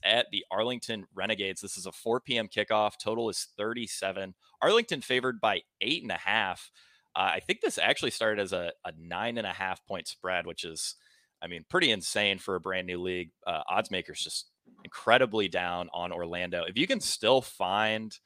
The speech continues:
Orlando plus nine and a half, I, I actually kind of like that bet. I, I, I thought about it. Um, I, I don't think any book lists it anymore, uh, at nine and a half, but if you can find it, I, I really don't hate,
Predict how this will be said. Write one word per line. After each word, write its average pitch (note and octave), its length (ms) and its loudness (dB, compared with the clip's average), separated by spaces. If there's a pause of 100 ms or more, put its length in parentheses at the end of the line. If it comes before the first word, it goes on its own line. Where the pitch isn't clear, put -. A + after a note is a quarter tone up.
(300)
Orlando G#2 540 4
plus - 560 0
nine F#2+ 280 -2
and F#2 100 -4
a - 20 -8
half, F#2 320 0
I, E2+ 120 2 (100)
I F#2 100 -2
actually B2+ 360 4
kind A2 340 0
of G2 100 0
like F#2+ 240 -2
that A2 220 2
bet. A2+ 160 8
I, A2 240 6
I, A#2 160 2 (120)
I A#2 120 2
thought G#2 280 2
about E2 360 -2
it. D#2+ 240 -6
Um, D#2 340 -6
I, F2 220 -6
I F#2+ 60 -2
don't B2 220 2
think G#2 240 -10 (300)
any F2+ 160 -4
book E2+ 240 -6 (280)
lists F#2 340 -4
it A2+ 160 0
anymore, B2 520 -4 (520)
uh, A2+ 240 6
at A#2+ 160 6
nine B2+ 160 6
and C3 120 2
a C3 40 2
half, C3+ 480 -2
but F2 260 2 (400)
if D3 160 4
you D#3 80 4
can A#2+ 160 -2
find G#2 300 4
it, F#2+ 120 2
I, F2 280 -2
I F#2 60 -2
really G#2+ 280 2
don't F#2+ 240 0
hate, F#2 320 -2